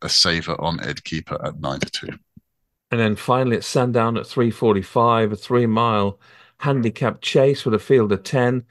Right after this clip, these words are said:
Speaker 2: And Anthony Hollyball's likely the favourite in this one, with Blackjack Magic taking on Dom of Mary from David Bridgewater Yard. Certainly Red comes down for Lydia Richards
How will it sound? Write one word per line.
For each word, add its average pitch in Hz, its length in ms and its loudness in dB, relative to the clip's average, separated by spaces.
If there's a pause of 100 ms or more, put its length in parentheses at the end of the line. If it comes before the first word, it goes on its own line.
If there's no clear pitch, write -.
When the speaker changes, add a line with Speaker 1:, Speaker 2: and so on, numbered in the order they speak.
(300)
Speaker 2:
And 127 180 -2
Anthony 147 320 0
Hollyball's 135 720 4
likely 131 400 0
the 117 160 0
favourite 127 480 0 (180)
in 123 160 0
this 180 280 2
one, 98 320 0 (320)
with 104 240 0
Blackjack 131 560 2
Magic 123 440 0
taking 123 400 0
on 113 220 2 (260)
Dom 123 240 2
of 113 160 0
Mary 147 520 -2 (480)
from 98 120 -4
David 98 300 2
Bridgewater 117 500 0
Yard. 120 440 2
Certainly 107 480 2
Red 123 340 2 (460)
comes 120 180 -4
down 113 220 2
for - 100 -6
Lydia 110 320 4
Richards 117 800 -2